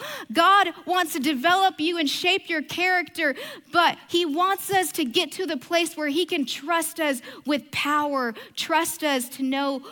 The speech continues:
what we will do even when people hurt us.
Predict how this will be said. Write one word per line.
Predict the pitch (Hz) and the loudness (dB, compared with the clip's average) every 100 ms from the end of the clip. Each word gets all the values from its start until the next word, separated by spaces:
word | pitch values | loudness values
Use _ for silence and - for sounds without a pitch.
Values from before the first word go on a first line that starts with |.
| - | -6
what | 262 277 | -2 -2
we | 269 269 | -2 -2
will | 262 | -2
do | 220 262 247 - - | -2 -2 -4 -4 -2
even | 294 277 254 240 - - | 0 0 0 -2 -4 -6
when | 254 240 | -6 -2
people | 269 254 226 | -4 -4 -6
hurt | 214 247 233 | -6 -6 -6
us. | 214 196 202 | -6 -8 -12